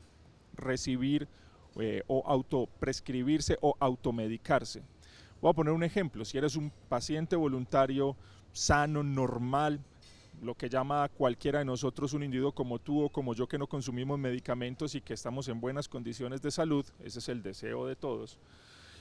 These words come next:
Decido entonces en este momento empezar un multivitamínico.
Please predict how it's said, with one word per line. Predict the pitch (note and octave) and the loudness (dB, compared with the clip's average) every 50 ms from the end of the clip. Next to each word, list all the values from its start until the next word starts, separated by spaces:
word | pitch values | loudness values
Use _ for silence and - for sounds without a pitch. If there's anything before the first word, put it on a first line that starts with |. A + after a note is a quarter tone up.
| - - - - - - | -20 -20 -20 -20 2 6
Decido | D3 D#3+ - - G3 G3 G3+ G3+ G3+ G#3 G3+ G3 - | 6 6 6 6 0 0 4 6 6 6 6 4 2
entonces | D3+ D3+ D3+ - - D#3+ D3+ D#3 - F#3 E3+ - | 0 0 0 0 0 0 0 2 0 0 0 0
en | D#3+ C#3+ | 0 -2
este | C#3+ - - | -2 -2 0
momento | E3+ D#3 C#3+ C#3+ C#3 C#3+ - - E3+ - | 0 0 0 0 -2 -2 0 -2 -2 0
empezar | - E3 D#3 D3 - D3+ C#3+ - - E3 E3+ E3+ D#3+ D#3+ | 0 -2 -2 0 0 0 0 2 4 4 4 4 2 0
un | - D#3+ D#3 D3+ D#3 D3+ D3+ C#3 - - | -2 -2 -4 -2 -4 -6 -8 -8 -10 -6
multivitamínico. | - E3 F#3 F3+ D#3 - D#3+ D3+ C3+ - - A2 - C3+ C3+ A2 G#2 F#2+ - - | 4 4 4 4 6 4 4 4 4 4 2 0 0 0 -2 -2 -4 -6 -8 -14